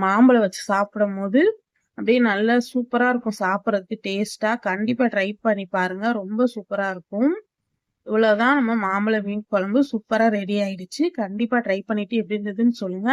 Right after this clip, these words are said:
நான் போடுற ரெசிபீஸ்லாம் உங்களுக்கு பிடிச்சிருந்தா உங்க friends and ஃபேமிலிக்கு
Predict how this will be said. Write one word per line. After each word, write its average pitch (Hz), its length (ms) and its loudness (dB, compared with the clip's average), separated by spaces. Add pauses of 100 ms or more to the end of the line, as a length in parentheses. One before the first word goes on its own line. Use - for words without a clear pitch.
நான் 220 200 0
போடுற 220 280 2
ரெசிபீஸ்லாம் 226 580 -2
உங்களுக்கு 196 240 -10
பிடிச்சிருந்தா 208 460 -2 (640)
உங்க 214 140 4 (100)
friends 220 340 0
and 233 160 4
ஃபேமிலிக்கு 202 400 0